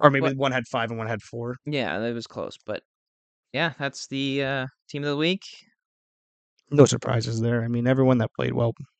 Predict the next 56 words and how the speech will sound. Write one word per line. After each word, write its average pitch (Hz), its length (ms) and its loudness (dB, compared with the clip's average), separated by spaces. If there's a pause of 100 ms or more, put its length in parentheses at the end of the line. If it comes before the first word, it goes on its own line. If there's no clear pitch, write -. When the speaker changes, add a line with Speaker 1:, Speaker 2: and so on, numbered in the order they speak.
Speaker 1:
deserved 120 300 4
to 113 60 -2
be 113 140 2
on 113 200 4
it. 120 120 2 (120)
I - 60 -6
mean, 117 280 0 (1400)
Speaker 2:
Yeah, 123 100 -4
Speaker 1:
I'm 127 100 6
not 123 120 10
Speaker 2:
for 120 40 8
Speaker 1:
even 110 120 4
Speaker 2:
sure. - 80 -2
Speaker 1:
slightly 110 260 4
surprised. 113 480 -2 (280)
Speaker 2:
All 143 140 -2
Newcastle. 131 560 -4
<laughs> - 100 -20 (400)
Speaker 1:
It 151 220 8
is, 131 180 6
yeah, 131 140 8
Newcastle, 120 600 6
eight. 110 240 -4 (160)
Um, 117 280 4
yeah, 113 240 4
Johnson 147 420 8
had 139 120 8
five, 117 380 4 (160)
Leno 117 260 4
had 113 160 -2
three, 113 320 -2
so 113 300 -6 (280)
realistically 131 460 10
Johnson, 107 500 -6
but 107 160 -6 (220)
it's 135 140 -10
okay. 120 340 -8
Speaker 2:
Yeah, 165 200 -6 (260)
whoever. 156 340 -2 (220)
Speaker 1:
Both 139 180 0
of 127 80 -2
them 123 140 0
were 120 100 -2
good. 113 220 -6
They 110 80 -4
Speaker 2:
Take - 80 -8
Speaker 1:
both 120 60 -4
Speaker 2:
your 151 60 -8
Speaker 1:
got 117 120 -6
the 139 60 -4
Speaker 2:
pick. 117 80 -8
Speaker 1:
same 120 120 -8
amount 110 160 -8
of 101 80 -12
points, 113 300 -12
so 110 240 -12